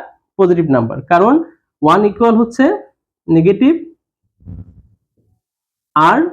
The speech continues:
জিরো মানে হচ্ছে পজিটিভ। তোমরা যেখানে দেখবে জিরো সেটা ধরে নিবে সেটা পজিটিভ নাম্বার,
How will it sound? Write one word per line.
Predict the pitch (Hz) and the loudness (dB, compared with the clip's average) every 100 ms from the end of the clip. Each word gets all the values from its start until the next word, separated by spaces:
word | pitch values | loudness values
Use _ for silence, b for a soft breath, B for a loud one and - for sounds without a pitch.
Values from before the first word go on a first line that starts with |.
| - _ _ _ | -10 _ _ _
জিরো | 156 196 214 | -2 0 2
মানে | 202 220 | 2 2
হচ্ছে | 233 - 311 415 - _ _ _ _ _ _ _ _ _ _ _ _ _ _ - | 0 0 -2 -2 -8 _ _ _ _ _ _ _ _ _ _ _ _ _ _ 0
পজিটিভ। | 165 143 117 - - - - - | 2 2 0 -4 -10 -14 -18 -8
তোমরা | - 208 | -2 0
যেখানে | 202 190 226 | 2 2 2
দেখবে | 233 226 233 | 2 2 0
জিরো | 214 262 | 2 0
সেটা | 262 185 196 | 0 0 2
ধরে | 165 190 | 2 2
নিবে | 202 | 2
সেটা | 247 247 | 0 -2
পজিটিভ | 196 208 220 | 0 0 0
নাম্বার, | 233 233 | 0 2